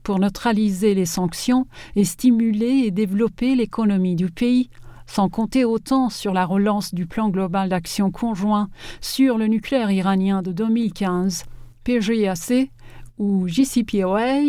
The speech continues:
selon son acronyme officiel anglais.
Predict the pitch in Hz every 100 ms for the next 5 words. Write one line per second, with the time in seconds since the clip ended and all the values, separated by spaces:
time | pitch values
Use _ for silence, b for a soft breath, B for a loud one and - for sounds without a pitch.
0 | 262 170 - 196 190 196 190 - 180 175
1 | - 214 226 214 196 220 - - 247 226
2 | 202 - - 247 190 185